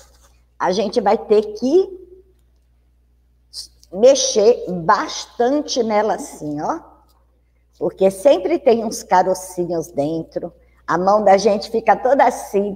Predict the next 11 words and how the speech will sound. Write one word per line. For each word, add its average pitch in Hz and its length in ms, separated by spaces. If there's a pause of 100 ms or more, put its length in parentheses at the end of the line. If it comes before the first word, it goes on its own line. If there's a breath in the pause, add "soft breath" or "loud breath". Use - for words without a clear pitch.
(120)
toda 269 380
lambuzada, 220 1120 (420 soft breath)
mas 185 220
depois 208 320
a 262 80
gente 254 320
limpa, 139 360
não 151 120
tem 175 180
problema 226 500
não. - 240